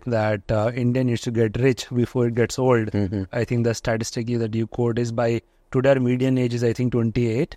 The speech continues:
Speaker 2: Hmm.
Speaker 1: Median or average?
Speaker 2: Median.
Speaker 1: Median, right? And वो same twenty fifty-three में चालीस हो जाएगा, which is where China is today.
Speaker 2: Mm-hmm.
Speaker 1: तो वो तीस साल की विंडो है। Now, this societal change, अगर वो स्लो, ग्रेजुअल पेस पे होगा,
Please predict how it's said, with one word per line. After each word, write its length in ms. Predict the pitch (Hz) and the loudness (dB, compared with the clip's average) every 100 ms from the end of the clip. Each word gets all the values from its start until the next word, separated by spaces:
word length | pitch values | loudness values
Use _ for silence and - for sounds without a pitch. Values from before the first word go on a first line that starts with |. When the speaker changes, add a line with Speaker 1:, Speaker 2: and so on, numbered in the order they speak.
| - | -18
Speaker 2:
Hmm. 120 | 90 - _ - | -20 -20 _ -6
Speaker 1:
Median 380 | 123 143 190 | -2 0 0
or 100 | 190 | 2
average? 440 | 127 110 113 95 - _ _ | 2 2 0 -2 -10 _ _
Speaker 2:
Median. 300 | - 90 85 - _ | -4 -2 -2 -8 _
Speaker 1:
Median, 320 | 131 123 117 | -2 0 0
right? 220 | 139 190 - _ _ _ | 0 -2 -6 _ _ _
And 160 | 135 127 | -4 0
वो 180 | 135 131 | 0 0
same 440 | 143 143 147 147 - _ _ _ | 2 2 0 -4 -10 _ _ _
twenty 280 | 135 131 143 | -4 -2 -2
fifty-three 360 | 131 131 131 147 | -2 -4 -2 -2
में 80 | |
चालीस 340 | 139 120 135 123 | 0 0 0 0
हो 60 | |
जाएगा, 320 | 113 104 127 208 _ _ _ - | 0 0 -2 -6 _ _ _ -4
which 180 | 156 165 | -2 0
is 100 | 156 | 0
where 140 | 147 | 0
China 340 | - 120 131 131 | 0 0 0 -2
is 60 | - | -2
today. 280 | 123 110 95 | -2 -2 -2
Speaker 2:
Mm-hmm. 300 | 92 98 92 - _ - | -6 -8 -8 -12 _ -2
Speaker 1:
तो 60 | |
वो 80 | 135 - - | -2 -2 -2
तीस 200 | 160 - | -2 2
साल 220 | 147 143 | 2 2
की 120 | 156 | 0
विंडो 320 | 120 123 123 | 2 2 2
है। 260 | 107 101 95 _ _ _ _ - | 2 -2 -8 _ _ _ _ -4
Now, 200 | 135 143 | 0 0
this 220 | 131 156 - | 0 -2 -2
societal 480 | 120 139 139 160 151 | 0 0 2 0 0
change, 420 | 143 131 123 123 - - | 0 2 0 -4 -14 -6
अगर 220 | 123 139 | 0 2
वो 140 | 147 131 | 2 2
स्लो, 360 | - 139 151 | -2 0 0
ग्रेजुअल 420 | 127 120 117 156 | 2 0 2 0
पेस 220 | 151 135 - | 2 -2 0
पे 80 | |
होगा, 380 | 127 117 120 110 | -2 0 0 -2